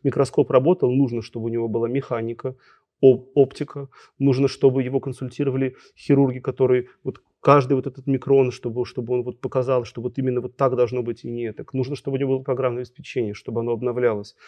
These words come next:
чтобы в этой стране работали технические специалисты, чтобы они проводили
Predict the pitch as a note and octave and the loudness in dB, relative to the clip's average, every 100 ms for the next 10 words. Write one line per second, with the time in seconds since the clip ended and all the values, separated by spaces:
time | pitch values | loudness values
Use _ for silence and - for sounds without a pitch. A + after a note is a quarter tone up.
0 | - - - A#2 B2+ - A#2+ B2 A#2+ A#2 | -20 -12 -2 2 2 0 -2 2 2 2
1 | B2 B2 A#2 A2+ B2+ A#2 - A#2 - A#2 | -2 -4 -6 -8 -8 -10 -12 -14 -12 -2
2 | B2 A#2 A2+ - G#2 A2+ A2+ A#2+ A#2+ A#2 | 0 0 -2 -10 -16 -8 -6 -6 -4 -2
3 | A#2 A#2+ B2 | -2 -2 -4